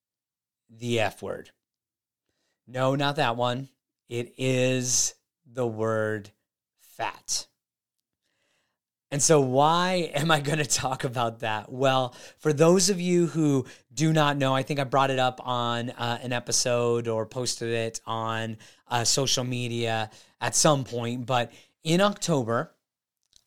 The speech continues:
uh, I had gone under the knife and decided to have bariatric surgery, weight loss surgery, essentially. And I went through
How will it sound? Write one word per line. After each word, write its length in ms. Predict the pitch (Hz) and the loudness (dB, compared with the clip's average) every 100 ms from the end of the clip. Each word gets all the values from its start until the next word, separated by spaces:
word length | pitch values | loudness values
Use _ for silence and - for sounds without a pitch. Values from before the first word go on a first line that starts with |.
| - | -4
uh, 260 | 135 135 135 | 0 0 2
I 260 | 131 147 180 | 2 2 2
had 760 | 160 165 151 147 143 143 135 | -2 -2 -2 -2 -2 -4 -4
gone 220 | 123 131 | -2 0
under 240 | 151 190 220 | 0 -2 -4
the 100 | 214 | -4
knife 340 | 117 120 - _ _ _ _ _ | -4 -6 -10 _ _ _ _ _
and 600 | 147 139 131 135 131 120 | 0 2 2 -2 -4 -4
decided 760 | 120 135 - - 139 143 139 135 | -2 2 2 2 2 0 -2 -2
to 140 | - 135 | 0 -2
have 680 | - 127 120 120 117 110 _ 117 | -2 -6 -4 -4 -4 -8 _ -6
bariatric 600 | 139 131 127 120 - 113 | -2 0 2 0 -2 -4
surgery, 580 | - 104 98 90 98 - _ _ _ | -4 -4 -8 -14 -18 -20 _ _ _
weight 240 | 143 160 117 | 2 2 4
loss 200 | 113 - | -2 -2
surgery, 480 | 98 90 - 107 _ 117 | -4 -10 -18 -20 _ -6
essentially. 760 | 113 117 107 - 107 101 104 | -4 -2 -4 -6 -6 -10 -10
And 280 | 135 127 120 - - _ 131 | -8 -6 -8 -12 -20 _ 0
I 120 | 143 | 0
went 400 | 127 165 180 - | 4 2 0 -4
through 680 | 165 165 156 151 147 139 | 2 4 6 6 4 2